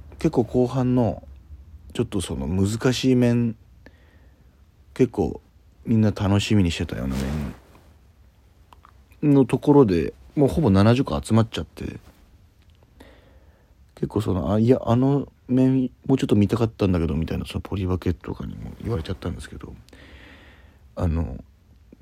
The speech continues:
何でしたっけ、レインボークルーズとか、その、超いい、その、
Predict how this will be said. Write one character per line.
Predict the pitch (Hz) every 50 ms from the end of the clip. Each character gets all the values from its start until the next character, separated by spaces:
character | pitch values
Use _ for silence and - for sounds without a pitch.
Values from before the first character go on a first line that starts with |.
| - - - _ _ _ - _ _ _ _ _ -
何 | 104 98 92 85 82
で | 73 -
し | - -
た | - -
っ | -
け、 | - - - 80
レ | 101 113
イ | 127 139
ン | 143 143 135
ボ | 143 147 139
ー | -
ク | - 151
ル | 143 143
ー | 135
ズ | 110
と | - 95
か、 | 80 78
そ | 78 - 85
の、 | 76 67 65 57 - - - - - - - - - - - - - - -
超 | - - - 104 101 95 85 -
い | - - 82 87
い、 | 78 73 - - - - - -
そ | - -
の、 | 76 - 50 -